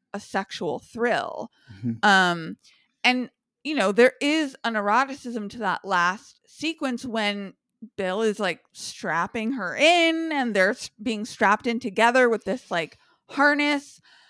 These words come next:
Speaker 1: Um, and he's, like, behind her, like, it's not a sexy moment,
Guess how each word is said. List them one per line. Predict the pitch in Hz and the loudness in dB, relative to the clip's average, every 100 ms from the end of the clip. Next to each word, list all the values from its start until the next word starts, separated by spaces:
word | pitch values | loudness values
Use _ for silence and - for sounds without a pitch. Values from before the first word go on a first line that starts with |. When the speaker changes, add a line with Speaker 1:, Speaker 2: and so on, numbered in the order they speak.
| _ _ _ | _ _ _
Speaker 1:
Um, | 220 208 202 196 196 190 - - | 4 6 4 2 -2 -8 -10 0
and | 226 214 208 | 2 2 -2
he's, | - 240 220 | -4 -2 2
like, | 208 190 - | 2 2 0
behind | 196 - 269 285 277 | -10 -4 0 0 0
her, | 285 269 262 254 | 2 4 4 4
like, | 247 220 220 - _ _ - 214 _ 180 _ | 4 2 0 -4 _ _ -20 -20 _ -20 _
it's | 294 294 285 | -6 -6 -4
not | 285 302 349 | 0 2 2
a | 359 | 0
sexy | - - - 285 285 - - 254 | -4 -14 -2 0 0 -4 -4 -2
moment, | 208 208 220 156 123 - | 0 -2 -2 -4 -4 -8